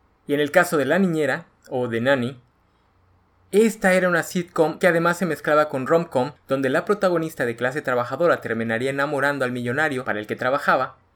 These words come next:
lo cual fue una trope muy cenicientera que estuvo muy de moda en los años noventa, y imagino que por imitación de todos los que crecieron viendo la serie de Tony Danza. Otra serie de esta época, por ejemplo, es Clarissa, que igual rompía muchos de los estereotipos de las sitcoms de los ochenta,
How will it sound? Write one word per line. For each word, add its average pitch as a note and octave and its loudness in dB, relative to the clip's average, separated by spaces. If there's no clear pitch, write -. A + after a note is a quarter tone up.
lo F3+ -4
cual A3+ 4
fue A3 -4
una G#3 -2
trope E3 -2
muy F3 -4
cenicientera D3+ -4
que - -6
estuvo C#3+ -4
muy F3 -2
de G3 2
moda F3+ 0
en C#3 -4
los A#2+ -6
años C3+ -6
noventa, E3+ -4
y A#3+ -4
imagino G#3 0
que F#3 -4
por D#3 -2
imitación D3+ -4
de C#3 -2
todos C3+ 0
los C3 -6
que B2+ -6
crecieron A#2 -6
viendo A#2 -4
la A#2+ -6
serie G#2+ -10
de G#2+ -8
Tony G#2+ -10
Danza. C3+ -6
Otra G#3 4
serie G3 2
de D3 4
esta C#3+ 0
época, C3+ -2
por A#2 -4
ejemplo, B2 -6
es B2 -10
Clarissa, C3+ -2
que - -6
igual D#3+ 4
rompía E3+ 0
muchos D#3 -6
de D3 -2
los B2+ -8
estereotipos B2+ -8
de A#2 -2
las A2+ -2
sitcoms B2 -6
de B2 -8
los A#2 -8
ochenta, C#3 -4